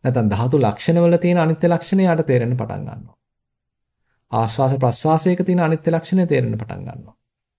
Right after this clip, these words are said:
ආශ්වාස ප්‍රශ්වාස කියන මට්ටමත් අභිභවා ගිහිලා මෙතන හුදු, අ, ධාතු ස්වභාවයක් තියෙන්නේ. නැත්තම් වායෝ ධාතුවක් මෙතන ක්‍රියාත්මක වෙන්නේ. චලන රාශියක් මෙතන ක්‍රියාත්මක වෙන්නේ කියලා ඒ බොහොම සූක්ෂම මට්ටමකින්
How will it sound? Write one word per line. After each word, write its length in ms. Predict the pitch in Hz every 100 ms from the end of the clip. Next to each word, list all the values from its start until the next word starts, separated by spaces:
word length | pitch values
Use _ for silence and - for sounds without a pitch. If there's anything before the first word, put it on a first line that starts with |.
| _ _ _ _ _ _ -
ආශ්වාස 360 | 117 127 143
ප්‍රශ්වාස 460 | 156 147 - 160 151
කියන 240 | 160 165 160
මට්ටමත් 480 | 156 151 151 151 147
අභිභවා 520 | - 113 131 147 151 156
ගිහිලා 300 | 160 208 165
මෙතන 220 | 147 156
හුදු, 340 | 131 131 156 156 139 139 _ _ _ _ -
අ, 40 | 104
ධාතු 320 | 104 101 123
ස්වභාවයක් 500 | 131 135 139 151 151 151
තියෙන්නේ. 500 | 170 175 175 180 175 _ _ _ -
නැත්තම් 340 | 123 127 110 101 - _ _
වායෝ 380 | 104 95 107 127
ධාතුවක් 420 | 127 143 160 147
මෙතන 240 | 156 151 156
ක්‍රියාත්මක 480 | 151 147 147 156
වෙන්නේ. 380 | 160 160 165 170 170 _ _ _ _ _ - _
චලන 340 | - 98 117 143
රාශියක් 460 | 147 143 147 151 151
මෙතන 220 | 151 151
ක්‍රියාත්මක 480 | 147 143 143 156 151
වෙන්නේ 440 | 156 160 165 180 - _ _
කියලා 200 | 196 180 160
ඒ 180 | 143 127 - _
බොහොම 200 | _ 156 156
සූක්ෂම 480 | - 156 170 220 208
මට්ටමකින් 640 | 175 151 151 151 160